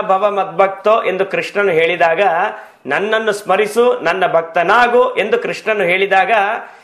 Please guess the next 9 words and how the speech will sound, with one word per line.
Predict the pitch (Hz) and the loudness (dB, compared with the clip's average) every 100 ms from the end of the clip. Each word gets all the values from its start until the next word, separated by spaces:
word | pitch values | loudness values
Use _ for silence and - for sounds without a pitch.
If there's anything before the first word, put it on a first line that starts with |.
| - | -10
ಈಗ | 175 208 | -2 0
ಮೇಕೆಗೆ | 202 185 156 226 240 240 240 | 0 -2 0 0 0 -2 -2
ಶರಣಾಗಬಹುದು, | 220 220 233 226 226 220 220 220 226 240 262 269 - - | -2 -2 0 -2 -2 0 2 2 2 2 2 -2 -12 -8
ಯಾರಿಗಾದರೂ | 135 165 208 226 226 220 220 233 226 | 2 2 4 2 4 4 2 0 0
ಶರಣಾಗಬಹುದು | 208 208 226 220 220 220 208 208 226 247 262 - - | 0 0 0 -2 -2 0 0 0 2 2 0 -6 -2
ಎಂಬುವ | 175 208 214 180 | -2 2 0 0
ತಪ್ಪು | - 196 196 254 | 0 -2 0 -2
ಅರ್ಥಗಳು | - - 202 214 208 233 202 214 | 2 0 2 2 2 2 2 0
ನಾಶವಾದಂತಾಯಿತು. | 180 147 185 185 214 202 202 196 196 190 170 143 - - | -2 0 0 0 0 0 0 0 2 2 -2 -8 -8 -18